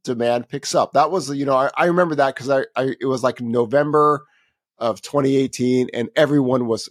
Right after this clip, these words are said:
I mean, that was really the start of the big housing bubble crash. Back then, people thought prices would go back to twenty twelve levels, but back then, people didn't understand that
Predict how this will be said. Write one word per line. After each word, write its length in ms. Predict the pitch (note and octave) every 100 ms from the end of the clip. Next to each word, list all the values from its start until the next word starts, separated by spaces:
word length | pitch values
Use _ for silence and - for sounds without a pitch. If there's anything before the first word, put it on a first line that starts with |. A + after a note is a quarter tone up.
| -
I 80 | A#2+
mean, 120 | C3
that 200 | F3 A3
was 180 | G#3 B2
really 280 | D#3+ F3 D3+
the 100 | -
start 320 | - D3+ C#3
of 80 | A#2
the 100 | A#2
big 220 | C#3 -
housing 380 | A#2+ B2 A#2+ G#2+
bubble 260 | A#2 A2
crash. 320 | - A2 G2
Back 240 | - F3 -
then, 200 | E3+ C3+
people 240 | D3 D3
thought 220 | C3+ A#2+
prices 380 | - C3+ C3 B2+
would 140 | G#2+ A#2
go 100 | A2
back 160 | A2+
to 120 | - -
twenty 260 | G#2+ G2+
twelve 320 | - A#2+ G2
levels, 300 | - E2 -
but 160 | G#2+ F#2+ - - - _ _ _ _
back 300 | F#3 C4 -
then, 420 | A3+ G#3+ D#3 B2+
people 220 | - F#3+ F#3
didn't 180 | D#3+
understand 460 | D3 B2+ D3+ C3+ A#2
that 220 | A2+ G2+